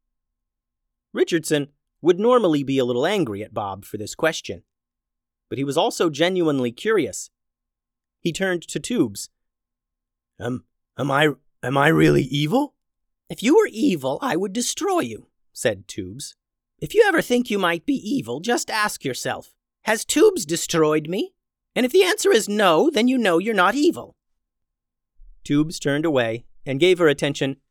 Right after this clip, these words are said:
to the many other things she needed to do in order to prepare for their departure. "Come on, let's go check out all the cool stuff over at Hamish's lab," said Unica. The four of them began to prepare for the greatest adventure of their lives.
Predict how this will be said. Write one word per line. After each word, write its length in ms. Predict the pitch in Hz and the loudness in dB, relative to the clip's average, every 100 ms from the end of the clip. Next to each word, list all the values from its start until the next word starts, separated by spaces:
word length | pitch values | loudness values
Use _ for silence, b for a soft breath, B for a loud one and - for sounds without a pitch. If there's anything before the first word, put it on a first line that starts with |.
| _ | _
to 80 | 160 | -2
the 80 | 175 | 0
many 240 | 214 214 | 0 0
other 200 | 202 180 | 0 0
things 400 | - 117 110 - | 0 -4 -4 -10
she 180 | - 156 | -6 -2
needed 300 | 147 156 135 | 0 -2 -4
to 100 | 156 | -6
do 320 | 135 160 131 | 0 0 0
in 80 | 135 | -2
order 220 | 135 135 | -2 -4
to 160 | 131 135 | -6 -8
prepare 500 | 131 123 175 131 113 | -8 -4 0 0 0
for 140 | 139 | -2
their 120 | 123 117 | -2 -2
departure. 600 | 117 165 165 - 78 - _ _ _ - | -2 -2 -2 -6 -14 -18 _ _ _ -4
"Come 140 | 311 | 0
on, 280 | 381 392 214 | 2 2 2
let's 180 | 233 - | 0 0
go 120 | 277 | 0
check 260 | 247 262 247 | 2 0 2
out 140 | 247 | 4
all 120 | 240 226 | 4 2
the 80 | |
cool 300 | 208 262 240 | -2 0 2
stuff 400 | 220 - 262 233 | 0 2 2 2
over 240 | 202 196 180 | 2 2 0
at 120 | 147 | 0
Hamish's 480 | 208 220 214 175 139 | 0 0 0 -2 0
lab," 400 | 175 254 214 - _ _ | 2 2 0 -6 _ _
said 260 | - 107 95 | -10 -8 -8
Unica. 460 | 101 90 - 101 - _ _ _ _ _ _ _ - | -10 -10 -10 -12 -14 _ _ _ _ _ _ _ -6
The 100 | 147 | -4
four 220 | 233 254 | 2 2
of 100 | 170 | 4
them 180 | 165 165 | 0 0
began 340 | 147 147 160 | 0 -2 -2
to 140 | - 156 | -6 -6
prepare 600 | 170 - 123 113 110 - _ _ _ _ _ | -8 -4 -2 -2 -4 -12 _ _ _ _ _
for 120 | 113 | -10
the 60 | 104 | -6
greatest 600 | 110 151 160 180 - _ | -2 -2 -2 -8 -16 _
adventure 680 | 135 120 131 123 - - - _ _ _ 98 | -8 -4 -4 -4 -6 -12 -14 _ _ _ -14
of 120 | 95 | -8
their 180 | 104 104 | -6 -6
lives. 540 | 98 85 - - | -8 -12 -18 -20